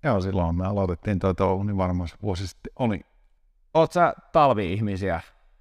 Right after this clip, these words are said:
Speaker 1: No kyllä mä mielu-, mieluusti menisin tonne aurinkoon, mutta tota, tykkään mä hiihtääkin ja kaiken näköistä laskea laudalla ja näin poispäin, mutta kyllä mä mielellään olisin auringossa.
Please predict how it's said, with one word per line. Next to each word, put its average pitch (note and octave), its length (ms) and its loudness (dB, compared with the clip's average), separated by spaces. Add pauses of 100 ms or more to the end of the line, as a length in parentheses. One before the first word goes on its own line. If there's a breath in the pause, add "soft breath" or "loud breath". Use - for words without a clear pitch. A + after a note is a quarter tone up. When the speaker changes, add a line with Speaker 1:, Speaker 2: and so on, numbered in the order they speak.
(540)
Speaker 1:
No B2 180 0
kyllä F3+ 300 4
mä G3 120 2
mielu-, C#3 420 2
mieluusti B2 580 0
menisin G2+ 320 -2
tonne F#2+ 220 0
aurinkoon, G2 580 0 (360)
mutta G#2 300 -2
tota, F2+ 160 -2 (400)
tykkään C#3+ 280 -2
mä C#3 120 2
hiihtääkin F#2+ 640 -4
ja F2 100 -4
kaiken F#2+ 300 -2
näköistä F#2+ 380 -4 (120)
laskea G#2+ 580 0
laudalla G2+ 400 2
ja F#2 200 0 (540)
näin F#2+ 200 -2
poispäin, F#2 380 -6
mutta F2+ 200 -8
kyllä A#2 120 0
mä A2 80 2
mielellään F2 400 0
olisin F2 220 -10
auringossa. F#2+ 580 -8